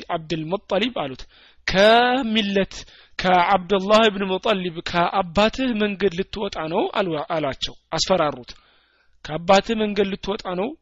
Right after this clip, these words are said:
አሉትኝ ሁለቱ ማለት ነው። ፈአዓደ፣ ከዛ እነሱ እንደዛ ሲሉት ነቢያችን ሰለላሁ ዐለይሂ ወሰለም ደግሞ ያሉትን አሉት። ምን አሉት? ማን ነው? ለ-፣ "ቁል ላ ኢላሃ ኢለላህ ከሊመተን ኡሐጁ ለከ ቢሃ ዒንደላህ"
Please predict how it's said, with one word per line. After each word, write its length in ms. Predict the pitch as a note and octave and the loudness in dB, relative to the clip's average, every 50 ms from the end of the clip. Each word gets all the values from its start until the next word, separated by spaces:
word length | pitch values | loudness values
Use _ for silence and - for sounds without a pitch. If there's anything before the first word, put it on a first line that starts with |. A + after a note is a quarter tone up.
| - | -8
አሉትኝ 360 | G3 F3 E3 E3 E3 - E3+ E3 | -6 -6 -6 -6 -8 -8 -10 -8
ሁለቱ 300 | D#3 D#3+ E3 D#3 - - - B3+ | -8 -8 -8 -10 -8 -6 -4 -2
ማለት 280 | D#4 G#3+ F3 D#3+ C3 | 0 0 0 -2 -4
ነው። 120 | C3+ B2+ A#2 _ _ - - - - - _ _ _ _ _ _ _ _ - - | -8 -14 -14 _ _ -20 -20 -20 -20 -20 _ _ _ _ _ _ _ _ -18 -6
ፈአዓደ፣ 1000 | - - F3+ - - A3+ G3+ G3+ F3+ E3+ F3+ G#3+ A3 G#3+ G#3 G3+ G3+ G3 - F3 E3 C#3 A#2 G#2+ - _ - - - - - | 0 2 2 4 6 6 6 6 6 6 6 8 8 8 10 10 8 8 6 4 -2 -4 -4 -10 -18 _ -18 -18 -16 -8 -2
ከዛ 220 | F3+ F#3 F3+ G3 G#3 G#3+ - - | 0 2 4 6 6 6 4 2
እነሱ 320 | - G#3+ G3+ G#3 A3+ G#3+ - B3 | 0 0 2 2 2 2 2 -2
እንደዛ 280 | A3+ G#3 G#3 A3 G3 A3 G3+ | 0 4 4 4 6 6 4
ሲሉት 340 | - - B3 A#3 B3 C#4+ - - - - - - - - - | 4 4 0 0 0 -2 -2 -4 -8 -12 -16 -18 -16 -14 -10
ነቢያችን 480 | E3+ E3 F3 F3 G#3+ G#3 - - A#3+ A3+ | -10 -8 -2 2 2 2 2 0 -6 -4
ሰለላሁ 340 | - A3+ A3 A3 A#3 A#3 A3 | -2 0 0 -2 -2 -2 -4
ዐለይሂ 160 | G#3+ G#3+ G#3 | -2 -2 -2
ወሰለም 240 | G#3 G#3 G3+ G3+ F#3+ | -2 -2 -4 -4 0
ደግሞ 240 | F3 G3+ F#3 G3+ G3+ G#3+ A3 A3 - - - _ _ _ - - _ - - | 0 -2 0 2 2 2 2 0 -2 -12 -18 _ _ _ -20 -20 _ -4 2
ያሉትን 440 | F3 F3+ G3 G3+ G3 - F#3+ F3+ | 4 4 4 4 2 -2 -4 -4
አሉት። 220 | E3 D#3 D3+ D3 C3 | -4 -4 -6 -6 -6
ምን 120 | D#3+ F#3 F#3+ | -4 -2 0
አሉት? 220 | G3 G3 G3+ F3+ | 0 0 0 -2
ማን 180 | G3 G3+ G#3 G#3+ | -2 -2 -2 0
ነው? 120 | A3 B3 B3 - - _ _ _ - | -2 -4 -6 -8 -14 _ _ _ -14
ለ-፣ 140 | D#3 E3+ - _ _ | -12 -12 -12 _ _
"ቁል 200 | - G3 A#3 A#3+ A3 G#3 | -8 -4 -2 0 2 4
ላ 80 | G3 F#3+ F#3+ G3 | 6 6 6 4
ኢላሃ 380 | - G#3+ F#3 F#3 F3+ F#3 F#3 E3 E3 F#3 | 4 2 0 2 4 4 4 4 2 0
ኢለላህ 440 | G3 F3 E3+ E3+ E3 E3 E3+ E3+ E3 D#3+ | -2 -4 -4 -4 -4 -2 -2 -2 -2 -2
ከሊመተን 520 | - F3+ E3 E3+ E3 E3 D#3+ - E3+ F3 | -4 -6 -6 -6 -8 -10 -10 -10 -10 -10
ኡሐጁ 440 | - G3+ E3+ - - A#3 A#3+ F3+ E3 F3+ G#3 G3+ | -10 -10 -8 -4 -4 -4 -4 -4 -8 -10 -8 -4
ለከ 240 | F#3 F3+ E3+ - - F3+ | -2 -2 -2 -2 -4 -4
ቢሃ 240 | E3 E3+ F3 D#3+ E3 F3+ - - | -4 -4 -4 -2 -2 -2 -2 -2
ዒንደላህ" 640 | G#3 G3 F#3 F3 D#3+ D3+ C#3+ C#3+ C#3+ D#3+ F3+ A3 | -6 -10 -10 -8 -10 -10 -10 -8 -2 2 4 4